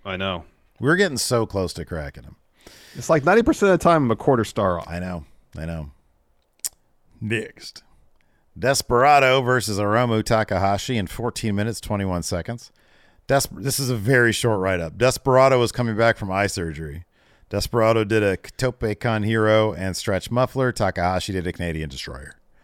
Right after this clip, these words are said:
Speaker 2: Desperado did a backward suplex. Desperado won after
Speaker 1: Sounds like a
Speaker 2: Olympic
Speaker 1: lot of
Speaker 2: slam.
Speaker 1: description.
Speaker 2: Pinche Loco, a double arm pile driver, another Pinche Loco.
Speaker 1: Why is this such a short write-up? This is a really good match.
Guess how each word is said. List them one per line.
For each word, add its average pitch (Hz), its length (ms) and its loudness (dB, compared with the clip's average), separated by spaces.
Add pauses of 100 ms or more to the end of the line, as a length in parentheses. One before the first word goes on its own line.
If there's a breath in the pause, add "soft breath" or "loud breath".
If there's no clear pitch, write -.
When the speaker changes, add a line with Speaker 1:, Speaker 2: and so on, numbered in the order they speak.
(300 soft breath)
Speaker 2:
Desperado 110 480 0
did 104 140 0
a 104 40 0
backward 104 420 2
suplex. 104 540 -6
Desperado 104 520 0
won 104 260 -2
after 104 260 0
Speaker 1:
Sounds 90 120 -4
like 101 140 -4
a - 40 -4
Speaker 2:
Olympic 90 100 -2
Speaker 1:
lot 87 120 -2
of 85 60 -10
Speaker 2:
slam. 85 320 -6
Speaker 1:
description. - 180 -14 (540 soft breath)
Speaker 2:
Pinche 110 400 -2
Loco, 90 460 -2
a - 20 -4
double 87 280 -4
arm 87 160 -4
pile 82 260 -6
driver, 82 280 -4
another 80 180 -4
Pinche 76 360 -12
Loco. 73 540 -18
Speaker 1:
Why 120 240 -4
is 349 180 4
this 320 160 -2
such - 180 -2
a 262 60 -4
short - 220 -2
write-up? 226 320 -2
This 156 80 0
is - 40 -4
a 311 60 0
really 180 220 2
good 165 120 -2
match. 311 400 -6